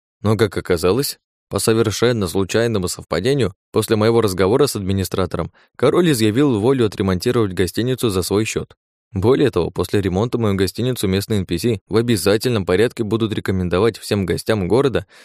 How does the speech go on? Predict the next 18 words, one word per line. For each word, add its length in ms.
как 220
лучшую 380
и 20
самую 340
безопасную. 680
Ну 160
да, 180
ну 140
да, 220
совсем 460
Искин 380
не 80
влияет 460
на 160
игроков 540
и 80
их 120
решения. 540